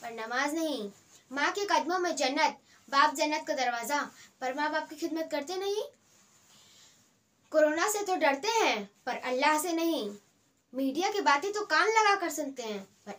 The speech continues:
अल्लाह की बातों पर ध्यान नहीं, वैक्सीन पर भरोसा है पर रसूल की सुन्नत पर नहीं, कोरोना के डर से तो मास्क लगाती हैं पर अल्लाह के डर से हिजाब नहीं।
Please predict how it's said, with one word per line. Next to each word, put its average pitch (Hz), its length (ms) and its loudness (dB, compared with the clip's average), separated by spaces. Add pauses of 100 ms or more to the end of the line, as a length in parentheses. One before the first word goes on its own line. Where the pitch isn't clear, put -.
अल्लाह 320 200 0
की 349 100 -6
बातों 269 260 -6
पर 294 180 -4
ध्यान 277 260 0
नहीं, 427 260 0 (1160)
वैक्सीन 285 420 0
पर 392 100 2
भरोसा 277 440 -2
है 330 220 2 (340)
पर 247 160 -4
रसूल 339 300 -6
की 339 80 -4
सुन्नत 302 400 -4
पर 415 120 0
नहीं, 440 280 -2 (2000)
कोरोना 302 360 2
के 392 100 -4
डर 330 180 -2
से 415 140 -4
तो 403 120 -4
मास्क 320 380 4
लगाती 330 480 2
हैं 190 180 -6 (560)
पर 214 80 -12 (120)
अल्लाह 339 320 2
के 370 100 -6
डर 302 160 0
से 302 140 -4
हिजाब 285 400 0
नहीं। 427 240 0